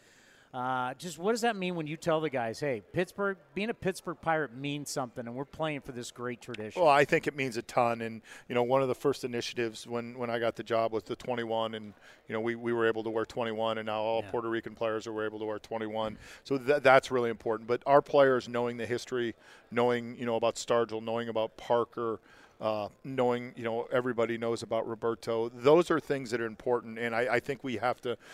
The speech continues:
Speaker 2: make sure that when you have a rich history like that, you continue to embrace it.
Speaker 1: The seventy-nine team is literally, like, the first team I remember as a kid. So I remember Kent Tekulve, and I remember all these guys. Like, Pittsburgh Pirates baseball was huge. I mean,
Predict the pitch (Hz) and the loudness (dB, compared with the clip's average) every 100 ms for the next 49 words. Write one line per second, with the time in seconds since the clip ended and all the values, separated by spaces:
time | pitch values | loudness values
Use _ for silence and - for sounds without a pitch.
0 | - 123 135 120 - 135 123 120 127 131 | -14 2 2 2 4 4 4 0 -2 -4
1 | 123 - 123 120 117 117 - 123 - 123 | -4 0 0 0 -2 -4 -2 -6 -4 -4
2 | 113 104 110 113 131 107 113 110 107 104 | -2 -2 -4 -4 -10 -10 -10 -8 -8 -8
3 | 104 104 - - - _ 147 180 - 233 | -10 -10 -12 -16 -20 _ 0 0 2 2
4 | 254 285 277 240 233 240 - 226 214 175 | 4 4 2 2 0 -2 -2 -2 0 -2
5 | 135 147 190 208 202 202 180 165 151 - | -4 0 2 4 2 4 4 2 -4 -2
6 | 180 185 - 180 185 165 165 151 139 156 | -2 -2 -4 -6 -2 0 2 0 0 0
7 | 160 165 147 - 160 160 170 - - - | 0 0 -4 -4 0 0 -2 -10 -20 -8
8 | - 233 277 262 269 - - 185 160 - | 4 6 6 4 2 2 0 0 0 4
9 | 165 139 135 151 247 247 269 262 202 196 | 4 4 0 2 2 2 2 4 2 2
10 | 180 - 170 170 160 165 - - - _ | 0 0 2 2 2 0 -2 -20 -20 _
11 | 220 285 - 392 - 240 247 240 170 - | 2 2 2 -2 -2 -2 0 -2 -6 -8
12 | 202 240 - 226 185 170 - - - 269 | -8 -8 -6 -4 -2 -2 -4 -12 -6 0
13 | 330 339 277 147 113 143 196 180 | 4 6 4 0 -4 -4 -2 -2